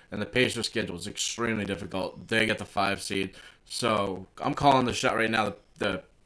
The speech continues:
Pacers at the Celtics in the four five matchup, round one,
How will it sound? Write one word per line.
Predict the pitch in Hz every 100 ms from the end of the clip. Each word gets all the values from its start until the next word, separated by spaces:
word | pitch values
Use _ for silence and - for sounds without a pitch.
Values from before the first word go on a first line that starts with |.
| _ -
Pacers | 147 139 - 127 123 - - -
at | 117 110
the |
Celtics | 107 127 110 107 - - - - _
in | 107
the | 110
four | - 120
five | 110 117 98
matchup, | 107 101 - 98 - - -
round | 110 104 101
one, | 95 90 -